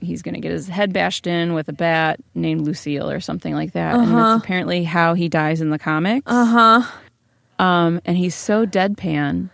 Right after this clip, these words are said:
Speaker 1: And then he laughs afterwards, but everybody was kinda making it seem like Maggie was really caught off guard and awkward.
Speaker 2: That he, like,
Speaker 1: But I
Speaker 2: said
Speaker 1: went
Speaker 2: it.
Speaker 1: Yeah, but I went back and watched the whole clip, and she was just kind of, like, awkward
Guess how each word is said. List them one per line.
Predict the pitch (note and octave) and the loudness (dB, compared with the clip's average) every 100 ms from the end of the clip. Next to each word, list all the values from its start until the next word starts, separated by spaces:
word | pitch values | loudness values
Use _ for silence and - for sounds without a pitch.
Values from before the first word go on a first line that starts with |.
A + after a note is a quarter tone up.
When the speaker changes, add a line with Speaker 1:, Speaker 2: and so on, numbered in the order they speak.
| _ | _
Speaker 1:
And | F3+ F#3 | 2 4
then | A3+ | 4
he | A#3+ | 2
laughs | F#3+ G3 A#3+ - | 2 2 2 0
afterwards, | F3 E3 E3 E3 | -2 -2 -2 -2
but | D3+ | 0
everybody | F3 G3+ B3 A#3 | 0 2 0 -2
was | G3 | -2
kinda | G#3 F#3+ | -2 -2
making | F3+ F3+ | 0 -2
it | E3 | -6
seem | - F#3 F#3 | -4 -2 0
like | E3+ D#3 - | 0 -2 -4
Maggie | - D#3+ D#3+ F3 F3+ | -4 -2 0 0 0
was | E3+ D#3+ | 0 0
really | E3 D#3+ D#3 D#3+ - - - - | 0 2 0 -2 -6 -20 -20 -6
caught | - D#3+ | 2 4
off | D#3+ D#3+ | 4 2
guard | - D3+ D3+ | 0 0 2
and | D#3 | 2
awkward. | - D3+ D#3 F#3+ G3+ G#3+ G#3+ - | 2 0 0 0 2 0 0 2
Speaker 2:
That | G#3+ | 2
he, | G#3 G#3 | 4 4
like, | F3+ | 6
Speaker 1:
But | F#3+ - | 6 6
I | |
Speaker 2:
said | E3+ | 4
Speaker 1:
went | G#3+ G#3 - | 6 4 2
Speaker 2:
it. | G3 - _ _ _ _ _ _ - | -6 -16 _ _ _ _ _ _ -4
Speaker 1:
Yeah, | A#3+ C4 F#3 | 0 2 2
but | - G#3 | 2 0
I | |
went | G#3+ D4+ | 2 0
back | F4 A#3+ | 0 0
and | A3+ | 0
watched | G#3+ G3+ | 0 -2
the | G#3 | -2
whole | G3 F#3+ | -2 -2
clip, | - A3+ F#3+ | -2 -2 0
and | F#3+ | -2
she | F3 A#3+ | -2 -2
was | C#4 B3+ | -2 -4
just | A3 - | -8 -10
kind | - A3+ C4+ | -6 -2 0
of, | A3+ | 0
like, | F#3 E3+ | -2 -2
awkward | F3 F3+ - F3 F3 E3+ E3 | -4 -4 -4 -4 -2 -4 -6